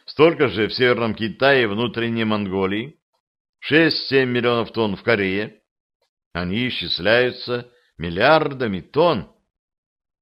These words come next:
Также известно о наличии следующих полезных ископаемых: нефти, золота, серебра, нерудных ископаемых. Путем опроса экипажа К двадцать пять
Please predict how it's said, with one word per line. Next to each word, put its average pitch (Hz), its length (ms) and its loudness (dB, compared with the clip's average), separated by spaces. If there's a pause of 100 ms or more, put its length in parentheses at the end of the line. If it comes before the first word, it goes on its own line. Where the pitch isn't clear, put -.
(100)
Также 117 440 2
известно 113 500 -4
о 113 40 -2
наличии 113 760 -4 (280)
следующих 147 760 -2
полезных 110 480 -2
ископаемых: 95 760 -4 (460)
нефти, 110 600 -4 (340)
золота, 101 720 0
серебра, 107 800 0 (340)
нерудных 120 720 -2
ископаемых. 80 720 -6 (800)
Путем 147 320 0
опроса 143 480 0
экипажа 117 500 0
К 117 180 0
двадцать 95 480 -6
пять 131 320 -4